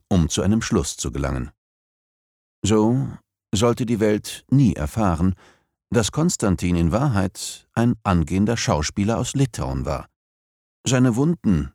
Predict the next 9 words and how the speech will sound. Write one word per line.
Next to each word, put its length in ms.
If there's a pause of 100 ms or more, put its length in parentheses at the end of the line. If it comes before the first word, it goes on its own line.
(140)
und 160
sein 240
ausgezehrtes 720
Äußeres 560 (480)
waren 280
das 160
Ergebnis 640
geschickten 480
Make-ups 520